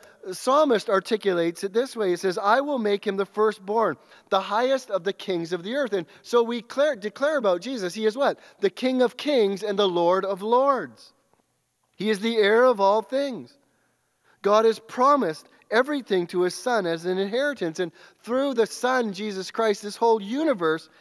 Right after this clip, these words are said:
has been created. I was thinking about that for a moment. Think about what Paul says, and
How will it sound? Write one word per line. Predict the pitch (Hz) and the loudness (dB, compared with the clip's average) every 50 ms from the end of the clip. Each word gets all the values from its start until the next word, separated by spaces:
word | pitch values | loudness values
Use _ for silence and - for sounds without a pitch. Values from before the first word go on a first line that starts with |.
| _ _ _ _ _ | _ _ _ _ _
has | - 170 156 | -6 -6 -6
been | 151 170 170 170 | -4 -8 -8 -8
created. | - - 208 240 277 254 196 151 - - - - | -6 -6 -6 -6 -2 -4 -4 -4 -6 -12 -8 -4
I | |
was | 247 247 - | -4 -4 -2
thinking | - 392 427 381 392 | 0 -2 0 2 2
about | 285 233 202 165 - | 2 2 0 0 0
that | 170 160 147 151 - | -2 -2 -2 -4 -4
for | - 175 | -2 -2
a | 156 | 0
moment. | 147 147 139 123 107 - _ _ _ _ _ _ - - _ _ _ | 0 -2 -2 -4 -6 -10 _ _ _ _ _ _ -20 -20 _ _ _
Think | - 339 349 349 | -2 0 2 2
about | 349 302 254 214 190 | 2 2 2 2 2
what | 196 202 202 196 - | 2 0 -4 -4 -6
Paul | - 208 208 202 202 | -8 -4 -2 -2 -2
says, | 180 - 214 208 175 156 | -2 -2 -2 -2 0 -2
and | 160 160 | -4 -10